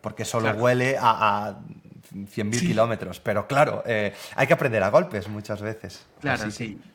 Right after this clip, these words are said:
Speaker 2: Tienes que curtirte primero.
Speaker 1: Claro,
Speaker 2: Antes
Speaker 1: claro,
Speaker 2: de saber
Speaker 1: claro.
Speaker 2: identificar esos puntos, tienes que vivirlos porque
Speaker 1: Sí,
Speaker 2: si no,
Speaker 1: sí, sí.
Speaker 2: eres incapaz.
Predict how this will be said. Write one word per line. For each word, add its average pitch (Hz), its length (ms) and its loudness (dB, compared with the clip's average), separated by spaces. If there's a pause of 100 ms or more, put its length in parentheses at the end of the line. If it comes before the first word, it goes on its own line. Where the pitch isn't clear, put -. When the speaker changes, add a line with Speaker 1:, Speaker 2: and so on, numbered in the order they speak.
Speaker 2:
Tienes 175 220 0
que 208 100 2
curtirte 139 640 -2
primero. 120 380 0
Speaker 1:
Claro, 139 160 4
Speaker 2:
Antes 156 200 2
Speaker 1:
claro, - 120 2
Speaker 2:
de 165 40 0
saber 165 220 4
Speaker 1:
claro. 160 120 4
Speaker 2:
identificar 156 520 0
esos 147 260 -2
puntos, 139 480 -4
tienes 131 300 -6
que 139 120 -2
vivirlos 127 520 -2
porque 123 240 -4
Speaker 1:
Sí, 95 80 -4
Speaker 2:
si 123 80 -4
no, 120 200 -2
Speaker 1:
sí, 107 40 -6
sí. 113 60 -2
Speaker 2:
eres 127 240 -4
incapaz. 117 420 -4